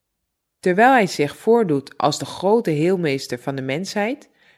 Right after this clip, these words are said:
die alle zieken genezen kan, zal hij zieken en rampen veroorzaken, waardoor dichtbevolkte steden worden verwoest en een troosteloze aanblik bieden. Dan zal de aartsbedrieger de mensen overtuigen dat zij, die God dienen,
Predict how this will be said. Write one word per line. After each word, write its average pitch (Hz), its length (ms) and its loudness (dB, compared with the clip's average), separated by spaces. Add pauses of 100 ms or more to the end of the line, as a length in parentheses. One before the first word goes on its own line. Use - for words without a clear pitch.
(140)
die 151 240 -4
alle 233 240 6
zieken 160 320 -2
genezen 143 480 -4
kan, 220 300 -4 (420)
zal 165 220 0
hij 135 140 2
zieken 233 520 -2
en 233 240 -2
rampen 220 320 -2
veroorzaken, 143 800 0 (300)
waardoor 147 360 2
dichtbevolkte 214 680 2
steden 160 380 2
worden 143 240 0
verwoest 160 580 -6 (400)
en 156 160 0
een 147 160 -4
troosteloze 180 720 2
aanblik 175 440 0
bieden. 135 360 -4 (1040)
Dan 175 420 0
zal 165 200 -2
de - 160 -6
aartsbedrieger 214 720 -2
de 190 60 -6
mensen 180 360 -2
overtuigen 143 720 -2 (320)
dat 135 200 -4
zij, 202 360 2
die 135 140 -10
God - 320 -4
dienen, 202 380 -6